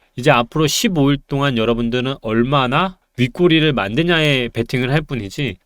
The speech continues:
내려올 가능성은 거의 없다라고 가정을 해보면 내려올수록 저는 사라고 말씀을 드렸죠.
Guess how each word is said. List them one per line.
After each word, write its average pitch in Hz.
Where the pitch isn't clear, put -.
내려올 143
가능성은 143
거의 110
없다라고 127
가정을 107
해보면 123
내려올수록 156
저는 175
사라고 208
말씀을 113
드렸죠. 104